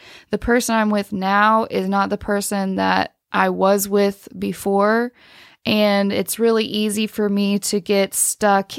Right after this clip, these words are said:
in, like, "Wow, that person's triggering me. They're meaning to hurt me like the last person did."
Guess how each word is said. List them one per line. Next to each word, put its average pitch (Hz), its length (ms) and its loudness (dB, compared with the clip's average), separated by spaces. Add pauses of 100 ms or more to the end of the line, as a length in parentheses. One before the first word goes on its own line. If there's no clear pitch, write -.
in, 190 600 -2 (800)
like, 185 320 -6
"Wow, 190 340 2
that 190 160 0
person's 190 380 -6
triggering 277 460 0
me. 247 260 2
They're 190 260 0
meaning 220 400 0
to 214 120 0
hurt 214 220 -2
me 202 220 -4
like 190 220 -6
the 196 100 -6
last 254 280 0
person 247 360 -2
did." 226 380 0